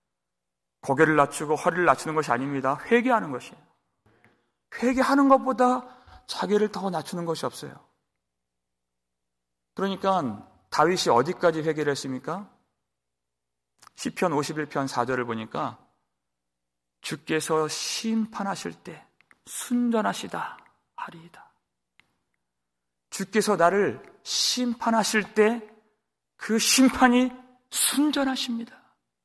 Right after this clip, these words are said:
마땅하십니다. 내가 심판을 받아야 마땅한 사람입니다.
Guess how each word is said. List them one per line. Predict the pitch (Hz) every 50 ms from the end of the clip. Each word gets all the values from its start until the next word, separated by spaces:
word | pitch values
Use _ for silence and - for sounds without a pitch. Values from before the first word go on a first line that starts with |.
| _ _ _ _ _ _ -
마땅하십니다. | - 269 - - - - - 254 240 240 240 240 - 233 226 226 226 214 226 220 - - _ _ _ _ _ _ _ _ _ _ _ _ _
내가 | - 170 196 202 233
심판을 | 220 - - 254 254 247 240 - - 240 247 247 247 240 240 - - _ _ _ _ _ _ _ _ _ _
받아야 | - - 202 202 233 233 233 240 240 240 233 - - - - _
마땅한 | - 226 - - - - - 233 226 226 226
사람입니다. | 214 - 220 220 220 220 220 214 220 208 214 208 214